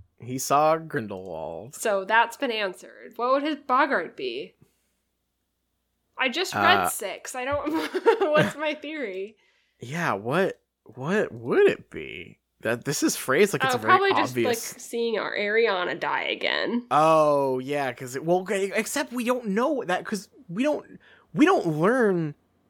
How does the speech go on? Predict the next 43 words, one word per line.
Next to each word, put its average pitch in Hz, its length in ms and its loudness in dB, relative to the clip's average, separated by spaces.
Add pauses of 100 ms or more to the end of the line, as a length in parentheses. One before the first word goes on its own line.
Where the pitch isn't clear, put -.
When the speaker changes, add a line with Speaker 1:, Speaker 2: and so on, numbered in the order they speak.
(140)
Speaker 1:
that 175 120 0
he 190 120 0
even 196 320 -2
had 175 300 -2
a 151 80 -4
sister - 360 -8
until 123 480 -4 (400)
Elphias 135 640 -2
Doge 127 580 -2
tells 113 300 -6
us 113 80 -14
at 123 80 -8
the 117 60 -16
beginning 117 300 -10
of 104 100 -16
book 107 160 -16
seven. 131 420 -2
He 131 140 -12
just, 160 320 -10 (600)
all - 100 2
Speaker 2:
That's 247 100 4
Speaker 1:
we 202 80 2
got 165 340 4
out 135 200 0
of 135 180 -6 (180)
book 147 220 -4
six - 420 -2
was 127 200 0
him 135 420 -4
drinking 151 400 -2
the 127 80 -2
bone 135 240 0
hurting 120 320 0
juice 123 200 -4
and 131 140 -6
saying, 123 180 -4
like, 135 140 -6
"No, 247 440 2
take - 260 -2
me 285 160 -6
instead, 349 500 -4
please." 269 800 -6 (560)
Speaker 2:
Yeah, 151 340 -2